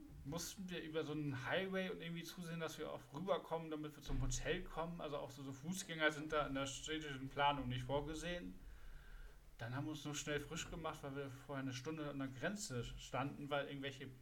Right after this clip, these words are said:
Backpackerinnen ihre Pässe vergessen haben. Und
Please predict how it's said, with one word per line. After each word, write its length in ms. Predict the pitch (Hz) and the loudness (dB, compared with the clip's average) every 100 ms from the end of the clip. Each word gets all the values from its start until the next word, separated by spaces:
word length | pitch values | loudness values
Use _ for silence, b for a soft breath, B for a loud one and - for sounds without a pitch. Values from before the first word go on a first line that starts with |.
| - | 4
Backpackerinnen 1040 | 147 196 - - 117 - 131 135 135 151 160 | 6 6 4 -2 0 4 6 6 2 0 -2
ihre 320 | 156 143 147 | 0 2 2
Pässe 420 | - - 226 175 | 2 4 4 4
vergessen 440 | 139 120 113 - 117 | 2 0 0 0 0
haben. 480 | 110 113 117 214 - B B B B B B B B - - - - - | 2 2 0 -6 -10 B B B B B B B B -18 -18 -18 -16 -6
Und 840 | 151 143 143 143 143 139 135 123 | 0 4 4 4 2 4 4 2